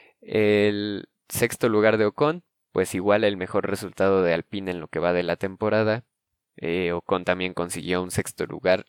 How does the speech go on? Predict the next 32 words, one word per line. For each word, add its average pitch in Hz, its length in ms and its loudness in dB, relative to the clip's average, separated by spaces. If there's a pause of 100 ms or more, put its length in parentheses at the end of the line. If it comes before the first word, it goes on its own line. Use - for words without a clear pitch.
(120)
en 92 200 -6
el 90 140 -6
Gran 90 240 -2
Premio 87 360 -6
de 85 340 -2
Arabia 76 360 -4
Saudita. - 580 -8 (580)
Otro 104 340 2
dato 117 400 2
es 104 160 0
que 92 560 0 (240)
en 87 260 -8
caso 107 380 2
de 90 100 -2
que 87 140 0
Alonso 95 340 -2
no 95 140 -2
hubiera 92 240 2
sido 90 240 0
penalizado, 92 800 0 (420)
habría 92 360 2
terminado 92 680 0
en 92 80 -4
séptima 92 460 -4
posición 95 580 -6 (100)
por 101 200 2
tercera, 95 600 -2 (480)
eh, - 300 -8 (240)
vez 90 360 0
consecutiva, - 840 -8 (480)
en 87 200 -12
Mónaco, 113 640 0